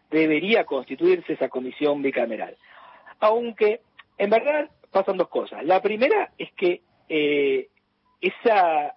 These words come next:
el dictamen que es esa comisión bicameral no es vinculante para las cámaras, es simplemente un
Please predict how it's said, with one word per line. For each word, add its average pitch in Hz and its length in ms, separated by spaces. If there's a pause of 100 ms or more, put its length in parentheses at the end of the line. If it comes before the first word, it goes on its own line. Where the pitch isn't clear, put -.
(100)
el 156 160
dictamen 196 480
que 156 260
es 196 80
esa 156 120
comisión 156 320
bicameral 151 600 (520)
no 202 120
es 196 60
vinculante 170 440
para 139 140
las 123 80
cámaras, 101 460
es 139 140 (200)
simplemente 160 680 (520)
un 156 220